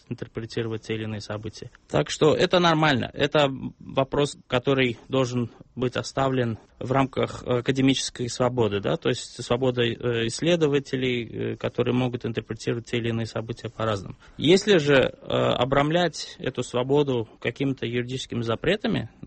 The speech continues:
то тут уже открывается очень большой простор для политических злоупотреблений, кои мы все, э, видели, как это происходило в советское время, да, когда определённые события вообще замалчивались, потом они стали отрицаться,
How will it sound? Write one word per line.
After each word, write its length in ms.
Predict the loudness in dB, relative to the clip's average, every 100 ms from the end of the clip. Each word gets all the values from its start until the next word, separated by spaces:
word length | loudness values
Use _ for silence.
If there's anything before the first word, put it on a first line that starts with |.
| -4
то 120 | -2
тут 280 | 0 -2 0
уже 400 | 0 2 0 -2 -6
открывается 600 | -6 2 4 4 2 -4
очень 220 | -2 -2
большой 320 | -2 0 -2
простор 440 | 0 -2 0 0
для 200 | 2 0
политических 760 | 0 -2 -2 -4 -6 -6 -4 -4
злоупотреблений, 800 | -2 -2 -4 -6 -2 0 -2 -4 -14 -20 -20 -20 2
кои 300 | 6 6 6
мы 180 | 4 2
все, 340 | 2 4 2
э, 500 | 0 0 2 2 0 -4 -14 -20 -18 -16
видели, 460 | -12 0 2 2 2
как 220 | 0 -2
это 120 | -4
происходило 680 | -2 -2 -2 -2 0 0 0
в 60 | 0
советское 540 | 0 2 0 -2 -4
время, 340 | -2 -2 -2 -4
да, 140 | -6 -2
когда 420 | -2 2 2 2
определённые 840 | -2 -4 0 4 6 6 6 2
события 480 | 0 -2 -4 -4 -2
вообще 320 | -2 2 4
замалчивались, 880 | 4 2 2 0 -4 -2 -4 -6 -6
потом 340 | -4 2 2 2
они 200 | 2 0
стали 380 | -2 -4 -2 -4
отрицаться, 760 | -4 -6 -4 0 0 0 0 0